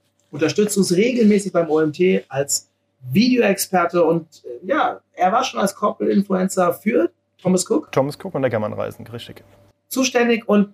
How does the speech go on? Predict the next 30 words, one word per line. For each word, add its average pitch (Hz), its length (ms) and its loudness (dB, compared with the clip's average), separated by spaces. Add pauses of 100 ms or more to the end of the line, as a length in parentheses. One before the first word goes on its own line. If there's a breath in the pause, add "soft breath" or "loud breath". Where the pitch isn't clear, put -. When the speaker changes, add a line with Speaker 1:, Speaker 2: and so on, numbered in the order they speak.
Speaker 1:
da 180 120 0
kam 196 300 0
diese 196 240 2
Diskussion 196 500 2
auf. 185 240 2
Und 196 320 2
ja, 233 300 0
wir 294 80 2
haben 240 100 0
unterschiedliche 240 560 -4
Meinungen 269 300 0
an 156 100 2
der 143 100 2
einen 143 120 0
oder 147 100 2
anderen 147 160 -2
Stelle. 208 560 -2
Was - 240 -2
ist 202 220 -4
eigentlich 180 420 -2
schon 165 260 2
ein 139 320 -8 (440)
Corporate - 640 0 (160)
Influencer? 160 760 2 (320)
Erzähl 247 380 2
uns 294 160 2
doch 240 160 2
mal 208 200 4
ganz 208 240 0
genau, 196 520 4